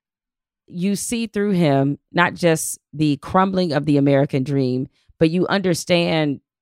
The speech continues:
very much so why people like him are in the position that they're in, is that everything they knew is slipping away from them. And they are doing whatever it takes to hold on to something that can never be what it was once again. And so there's this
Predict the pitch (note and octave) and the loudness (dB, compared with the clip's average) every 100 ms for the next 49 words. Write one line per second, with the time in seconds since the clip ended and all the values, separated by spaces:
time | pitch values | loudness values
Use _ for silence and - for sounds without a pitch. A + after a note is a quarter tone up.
0 | - C#3 E3+ F3 D#3+ D3+ F3+ - C#3+ C3+ | -16 2 6 6 4 0 -2 -2 0 0
1 | C3 D3 D3 D#3+ - F#3 D#3 D3 C#3 - | 2 4 6 4 0 -6 -2 -2 -2 -2
2 | C#3+ C3+ C#3 A#2 D3 C#3 C#3+ C#3+ B2+ C#3 | -2 0 -2 0 -2 -2 -2 -2 -4 -2
3 | C3 C3+ C3 C3+ F#3 A#2+ F#2+ C#3+ C3+ B2+ | -2 0 0 0 -2 -2 -4 0 0 0
4 | - F3+ G3+ F#3 D#3+ D3+ C#3+ D#3+ C#3 C3 | 0 -2 0 0 2 2 4 2 2 0
5 | - D#3 D3+ C#3+ C3 C3+ - C3 F#2+ F#2 | -4 -4 -2 -2 0 0 -2 -6 -6 -8
6 | - - - - C#3+ D3+ E3+ D#3 D3+ D3+ | -10 -20 -20 -4 2 4 6 4 4 2
7 | D3 C#3+ C#3+ - E3+ G3 - D3+ F3+ D#3 | 2 2 0 2 0 0 -2 -2 0 0
8 | - - E3 C3+ E3+ F#3+ E3 D#3+ D3+ D3 | 0 -4 -2 2 4 4 4 2 2 -2
9 | C#3+ D#3 D3 D3 C#3 C#3 _ _ _ _ | -4 -4 -2 -2 -2 -4 _ _ _ _
10 | D3+ D#3 D3+ - _ _ _ _ - E3+ | 0 4 4 0 _ _ _ _ -2 0
11 | D#3 D#3+ F3 F#3 E3 E3+ D3+ D3+ C3 C#3+ | 2 2 2 2 2 2 4 4 6 4
12 | C3+ C#3 C#3 B2 C3+ B2+ B2+ C2 - - | 4 4 0 0 -4 -2 -4 -6 -14 -20
13 | - D3 F#3+ D#3+ D3+ D3+ E3+ E3+ E3+ D#3+ | -8 -2 4 4 4 4 4 4 2 0